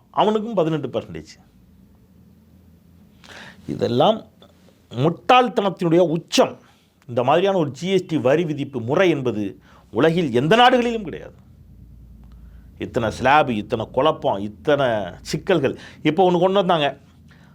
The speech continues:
நீங்க எல்லாம் டிங் டிங், டிங் டிங், எது ஜிபே பண்றீங்களா, டிங் டிங், டிங் டிங்கு டங் டங்னு ஒண்ணு வச்சாங்க. இப்ப என்னன்னா, நீங்க வந்து கார்டு ஸ்வைப் பண்றீங்க ஆன்லைன்ல அல்லது ஜிபே பண்றீங்க,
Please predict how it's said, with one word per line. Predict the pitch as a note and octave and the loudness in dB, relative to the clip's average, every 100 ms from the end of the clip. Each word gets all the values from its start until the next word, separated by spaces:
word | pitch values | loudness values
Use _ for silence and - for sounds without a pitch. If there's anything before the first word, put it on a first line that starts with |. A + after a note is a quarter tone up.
| - | -12
நீங்க | - F3+ F3+ | -2 2 4
எல்லாம் | E3+ G3+ F3 | 4 4 0
டிங் | B3+ B3 B3 | 0 0 0
டிங், | G#3 D3+ D3+ | -2 -2 0
டிங் | A3+ A#3 | 0 2
டிங், | A#3 E3+ | 0 2
எது | E3 F#3+ B2 A2 | 2 4 2 0
ஜிபே | E3+ G3 G3+ | 0 2 2
பண்றீங்களா, | F#3+ G#3 A3+ A3+ D#3 | 4 2 4 2 2
டிங் | G3 G#3+ | 0 2
டிங், | F#3+ A2+ G2 A#2 C3 | 0 -2 -8 -14 -2
டிங் | G3 A#3+ | 0 2
டிங்கு | G#3 A3 A3 | 0 0 0
டங் | F3 G3+ A3 | 2 2 2
டங்னு | G#3+ A#3 | 2 2
ஒண்ணு | A3+ F#3+ | 2 2
வச்சாங்க. | F#3 G#3 G3 | 2 2 2
இப்ப | D3 C#3 - | 0 -2 -4
என்னன்னா, | - E3 G#3 B3 G#3 G#3 A#3+ - _ _ - | -4 -2 2 4 4 2 -2 -8 _ _ -4
நீங்க | F#3 | 2
வந்து | G3 A3+ A#3+ G#3 F3+ D#3 - _ _ _ | 2 4 4 6 4 2 -8 _ _ _
கார்டு | - G#3 B3 | 2 6 6
ஸ்வைப் | A#3 A3 G#3 | 4 2 2
பண்றீங்க | G#3+ G3+ E3 B2 - _ _ _ _ _ - - | 2 0 0 -2 -6 _ _ _ _ _ -16 0
ஆன்லைன்ல | E3 A3 G#3 F3+ C3 G#2 - _ - - - - - - - - | 2 2 2 2 2 0 -12 _ -20 -20 -20 -20 -20 -20 -20 -16
அல்லது | - G#3+ A3 | -2 0 2
ஜிபே | E3+ C4 C4 A3 | 2 2 4 4
பண்றீங்க, | G#3 G#3 G3 D3 | 4 0 0 -2